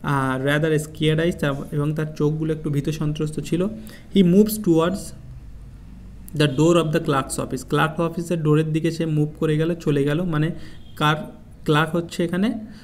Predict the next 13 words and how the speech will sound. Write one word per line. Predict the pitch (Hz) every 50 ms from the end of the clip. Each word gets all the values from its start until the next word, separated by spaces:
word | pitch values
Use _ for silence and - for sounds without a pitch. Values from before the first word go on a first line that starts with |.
| - - - -
কোকসন। | - 160 151 156 - - 131 127 131 143 - - - - - - - - - - - -
"And | 175 175 185
stands | 165 - - - 180 196 202 202 - 160
there | 165 170 170 -
irresolute", | - 170 151 147 139 135 139 135 131 131 127 147
এবং | 147 160 170
সেখানে | 160 - 151 139 160 180 185
দাঁড়িয়ে | 151 147 135 135 147 151 151 147
রইল। | 135 135 127 127 131 156 - - - -
Irresolute, | 165 170 185 170 156 147 131 139 147 139 131 131 127 127 -
সে | - - 165 170 180 - 165
দাঁড়িয়ে | 151 143 139 143 156 160 165
রইল | 170 180 185